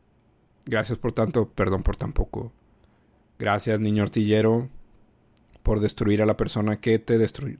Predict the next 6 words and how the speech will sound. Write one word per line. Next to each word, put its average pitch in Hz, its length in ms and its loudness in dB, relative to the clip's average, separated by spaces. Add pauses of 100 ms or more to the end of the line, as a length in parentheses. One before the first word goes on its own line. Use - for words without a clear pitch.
(140)
te, 98 180 -8
te - 200 -10
lastimó 98 440 -2
el 120 40 4
brazo. 139 520 0 (600)
Y 123 840 6